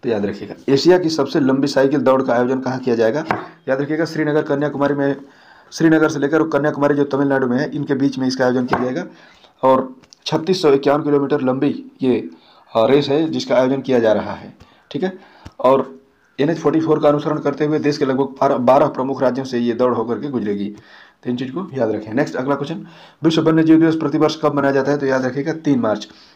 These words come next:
मैंने ये question इसलिए important, उम, mention किया है, इसकी theme बहुत ज़्यादा जरूरी है। Theme है दो हज़ार तेईस की वन्य जीव संरक्षण के लिए भागीदारी। ठीक है, अगला question है, भारतीय पुरुष हॉकी टीम के नए coach कौन बने हैं? तो याद रखिएगा,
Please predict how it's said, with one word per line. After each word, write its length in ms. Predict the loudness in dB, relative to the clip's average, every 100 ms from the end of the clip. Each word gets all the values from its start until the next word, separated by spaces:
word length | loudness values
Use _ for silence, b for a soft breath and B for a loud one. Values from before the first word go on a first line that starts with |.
| B
मैंने 120 | -2
ये 60 | 0
question 220 | 0 0
इसलिए 200 | 0 0
important, 500 | 2 0 0 -4 -10 -8
उम, 360 | -6 -4 -8 -12 -6
mention 300 | -4 -4 -2
किया 180 | 0
है, 180 | 0 -2 B B B B
इसकी 160 | 0 0
theme 320 | 2 2 4
बहुत 140 | 2
ज़्यादा 200 | 4 2
जरूरी 260 | 4 2 0
है। 160 | -4 -8 B B B -2
Theme 140 | 0
है 60 | 4
दो 80 | 4
हज़ार 160 | 4
तेईस 160 | 2 0
की 80 | 0
वन्य 280 | 0 0
जीव 400 | 2 4 4 0 -8 -10
संरक्षण 480 | -4 -2 -2 -2
के 100 | -2
लिए 140 | 0 0
भागीदारी। 500 | 2 2 2 2 -2 -12 _ _ _ _ _ _ -10
ठीक 120 | -8
है, 300 | -8 -12 _ _ _ _ _ _ _ _ _ _ _ B B B B B B 2
अगला 140 | 2
question 260 | 2 -4 -6
है, 320 | -6 -12 _ _ _ _ b b b b
भारतीय 320 | -2 0 0
पुरुष 220 | 0 0
हॉकी 200 | 0 -2
टीम 220 | 2 2 2
के 80 |
नए 180 | 2 2
coach 240 | 2 -2 0
कौन 200 | 0 0
बने 120 | -2
हैं? 100 | 0
तो 60 |
याद 180 | 2 2
रखिएगा, 340 | 0 0 -2